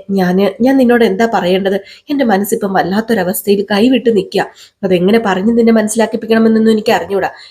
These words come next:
ഏതായാലും ഞാന് ഒരു ഡോക്ടറിനെ ഉടനെ തന്നെ കാണുന്നുണ്ട്, ഇല്ലെങ്കിലേ ഞാന് വീണ്ടും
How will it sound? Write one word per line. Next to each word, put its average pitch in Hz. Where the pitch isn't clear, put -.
ഏതായാലും 175
ഞാന് 185
ഒരു 208
ഡോക്ടറിനെ 202
ഉടനെ 233
തന്നെ 220
കാണുന്നുണ്ട്, 196
ഇല്ലെങ്കിലേ 175
ഞാന് 175
വീണ്ടും 185